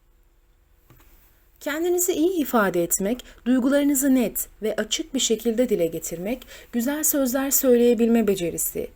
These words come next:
ikna etmek, kırıcı olmamak, beden dilini etkili bir şekilde kullanabilmek iyi iletişim için edinmemiz gereken becerilerden.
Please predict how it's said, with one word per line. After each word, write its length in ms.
ikna 460
etmek, 480
kırıcı 380
olmamak, 640
beden 360
dilini 260
etkili 420
bir 40
şekilde 480
kullanabilmek 840
iyi 240
iletişim 440
için 400
edinmemiz 500
gereken 460
becerilerden. 720